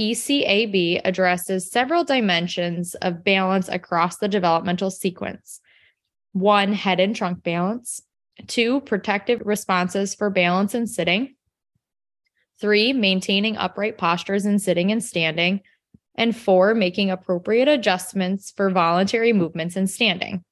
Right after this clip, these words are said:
So let's talk about the two tests that combine to make up the E C A B. So the Movement Assessment of Infants, or the M A I, is a tool used to assess motor behavior, muscle tone, primitive reflexes,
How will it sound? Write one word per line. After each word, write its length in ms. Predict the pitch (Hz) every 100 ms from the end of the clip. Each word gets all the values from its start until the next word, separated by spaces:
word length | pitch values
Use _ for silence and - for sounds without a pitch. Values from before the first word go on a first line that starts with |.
| _ _ _ _ _
So 440 | - - 247 254
let's 320 | 247 208 208 -
talk 320 | 202 190 208
about 240 | 220 247
the 80 | 285
two 240 | - 208
tests 400 | 185 - 180 -
that 160 | - 185
combine 560 | 226 202 247 269 190 196
to 100 | 196
make 260 | 165 160
up 200 | 165 165
the 200 | - 185 -
E 120 | 175
C 260 | 175 190 170
A 160 | 160
B. 340 | 165 247 185 180 _ _ _ _ -
So 360 | - 226 233
the 120 | 226
Movement 460 | 190 180 190 226 302
Assessment 540 | - - 196 - 220
of 100 | 233 214
Infants, 540 | 165 170 175 208 - -
or 140 | 196
the 180 | 190 170
M 160 | 180 196
A 160 | 226
I, 440 | 214 160 160 196 220 -
is 140 | 180
a 80 | 196
tool 600 | 196 - 214 214 262 311
used 460 | 214 175 170 190 -
to 80 |
assess 460 | 185 180 185 185 -
motor 340 | 185 175 185
behavior, 720 | 196 240 208 160 165 165 190 - _ _ -
muscle 320 | 220 214 202
tone, 460 | - 170 165 165 175 _ _ -
primitive 440 | 254 262 302 262
reflexes, 920 | 202 190 - 170 - - 170 175 -